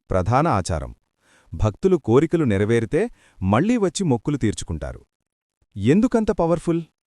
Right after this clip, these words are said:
ఎందుకంటే ఇది రాజుల కథ కాదు, దేవాలయ కథ కాదు. న్యాయం, ధైర్యం, గిరిజన ఆత్మగౌరవం కథ.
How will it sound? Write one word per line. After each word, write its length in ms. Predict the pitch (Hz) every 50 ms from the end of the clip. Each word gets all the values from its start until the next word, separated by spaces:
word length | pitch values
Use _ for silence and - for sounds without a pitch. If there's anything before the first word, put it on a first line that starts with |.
| _ _ _ _ _ -
ఎందుకంటే 500 | 85 87 95 104 - 110 104 92 123 151 226 254 - _ _ _ _ _ _
ఇది 200 | - 170 185 214 196
రాజుల 440 | 131 101 92 92 143 175 226 - 226
కథ 220 | - 151 120 120
కాదు, 320 | 120 - 107 90 82 73 62 - _ _ _ _ _ -
దేవాలయ 560 | 82 76 92 98 110 123 165 180 185 202 196 180
కథ 200 | - 110 95 113
కాదు. 300 | 107 - 90 76 67 62 - _ _ _ _ _ _ _ _ _
న్యాయం, 460 | - 92 98 101 104 113 120 131 160 220 269 - _ _ - 82
ధైర్యం, 440 | 78 - 101 95 98 98 104 127 180 240 - _ _ _ _ _ -
గిరిజన 480 | 98 95 120 160 202 214 220 233 220 180 101
ఆత్మగౌరవం 680 | 98 120 - - 180 175 147 143 139 127 120 107 123 143
కథ. 240 | 131 - 90 82 80